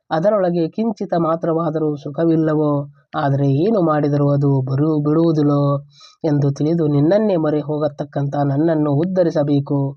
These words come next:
ಎಂದು ಪ್ರಾರ್ಥಿಸಿದನು. ಈ ಪ್ರಕಾರ ಕರುಣಾವಚನವನ್ನು ಕೇಳಿ ಆ ಸಿದ್ಧ ದಯಾಗನಾದ ಕೃಪೆಯಿಂದ ದ್ರವಿಸುವಂತನಾಗಿ ತಮ್ಮಣ್ಣ ಶಾಸ್ತ್ರಿಯನ್ನು ಕುರಿತು ಈ ಪ್ರಕಾರ ಅಮೃತ ವಚನವನ್ನು ಸರ್ವ ಸುವಂತನಾದನು.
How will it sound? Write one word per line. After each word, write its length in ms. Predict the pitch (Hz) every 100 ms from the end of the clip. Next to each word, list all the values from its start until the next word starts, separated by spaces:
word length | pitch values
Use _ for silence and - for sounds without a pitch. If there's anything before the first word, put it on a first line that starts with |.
| _ _ _
ಎಂದು 380 | 160 139 139 135
ಪ್ರಾರ್ಥಿಸಿದನು. 760 | 131 147 180 143 147 143 139 139 135 127 - _ - - _ _ _ - - -
ಈ 140 | 196 180
ಪ್ರಕಾರ 400 | 175 180 185 180
ಕರುಣಾವಚನವನ್ನು 960 | 175 165 175 180 180 180 180 170 170 165
ಕೇಳಿ 360 | 165 160 160 160 151 - _ -
ಆ 180 | 160 143
ಸಿದ್ಧ 320 | 143 208 185 175
ದಯಾಗನಾದ 580 | 151 147 147 147 143 139 135
ಕೃಪೆಯಿಂದ 580 | 143 143 185 160 151 139 135 139 - _ 147
ದ್ರವಿಸುವಂತನಾಗಿ 1200 | 151 180 190 175 160 151 151 147 143 139 139 -
ತಮ್ಮಣ್ಣ 460 | 156 151 156 160 143
ಶಾಸ್ತ್ರಿಯನ್ನು 640 | 151 147 165 151 143 143
ಕುರಿತು 480 | 143 147 147 143 143
ಈ 180 | 160
ಪ್ರಕಾರ 400 | 175 143 147 143 139 135 135 - - 143
ಅಮೃತ 360 | 170 180 170
ವಚನವನ್ನು 720 | 151 143 185 196 156 151 143
ಸರ್ವ 340 | 143 151 151 151 143 147 - - _
ಸುವಂತನಾದನು. 1000 | - 170 160 151 143 143 143 139 139 143